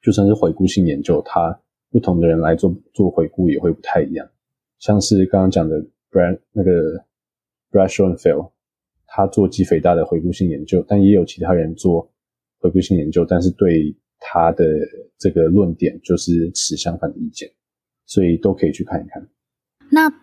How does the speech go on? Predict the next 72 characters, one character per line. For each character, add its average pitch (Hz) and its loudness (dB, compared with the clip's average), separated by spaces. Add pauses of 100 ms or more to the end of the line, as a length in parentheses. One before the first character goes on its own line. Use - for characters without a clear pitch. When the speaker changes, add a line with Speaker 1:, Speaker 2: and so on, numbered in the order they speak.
Speaker 2:
你 202 4
自 254 -2
己 156 -6
是 262 2
怎 196 0
么 151 -6
从 170 0
论 220 2
文 175 0
大 190 0
海 165 -4
里 156 -6
面 180 2
挑 180 2
出 175 0
你 156 -4
自 175 -4
己 165 2
想 151 -2
要 156 -8
念 180 0
的 151 -4
论 165 -4
文， 180 -10
或 190 -4
者 151 -2
是 185 0
选 156 0
择 160 -6
你 160 -4
想 156 -6
要 165 -4
分 165 -6
享 165 -8
哪 156 -10
一 175 -8
些 - -2
文 165 -6
献 170 -2 (100)
呢？ 208 -8 (280)
Speaker 1:
先 123 0
想 85 -2
说 92 2
我 90 4
想 - -6
要 85 2
看， 82 -2 (400)
就 - 0
是 117 4
我 101 4
想 165 -2
要 147 2
写 - 0
哪 - 0
个 80 -8
主 - -16
题 - -14
好 - -18
了， - -16 (440)
或 113 2
者 95 4
是 101 6
我 98 4
想 87 0
要 90 2
了 87 4
解 90 0
哪 80 -2
一 - -6
个 85 -6
主 - -10
题， - -18